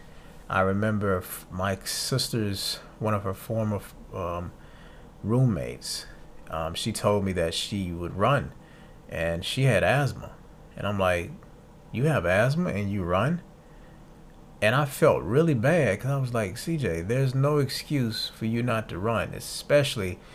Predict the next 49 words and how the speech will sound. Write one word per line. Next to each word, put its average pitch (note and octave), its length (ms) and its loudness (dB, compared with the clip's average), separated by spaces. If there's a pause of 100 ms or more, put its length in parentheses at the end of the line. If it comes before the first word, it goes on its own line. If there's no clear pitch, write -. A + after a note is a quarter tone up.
(260)
when F#2 200 0
your A#2+ 160 4
asthma B2 500 4
isn't A2+ 280 0
as G2 140 -4
bad G#2+ 300 0
as E2+ 120 -6
hers." - 680 -6 (840)
So A#2 260 4
I A#2 160 6
was A2+ 220 0
like, F#2 300 -2 (200)
"Oh, B2 240 0
this A2 160 -4
sucks." - 640 -4 (1700)
So G#2+ 300 4
what G2+ 180 2
I A#2 140 4
started A#2 460 4
doing C3 360 4
was F#2+ 200 0
that F2+ 160 0
I F2+ 100 4
would F2 180 -4
run, G2+ 560 0
but F2 140 -4
I F2 100 0
would F2 140 -4
lose F2 240 -8
my E2+ 160 -6
breath. F2+ 400 -2
So - 140 -4
I G2+ 80 2
was A#2+ 120 -4
like, C#3 140 -4
"You E3+ 60 -4
know D#3+ 100 0
what D#3 100 0
I C#3+ 120 0
do? D3 280 0 (280)
I'll G#2+ 160 4
run C#3 200 6
a D3 60 6
little D3 160 6
bit, A#2+ 400 2
walk F2+ 240 -2
a E2+ 40 -10
little C2+ 200 -8
bit, - 180 -12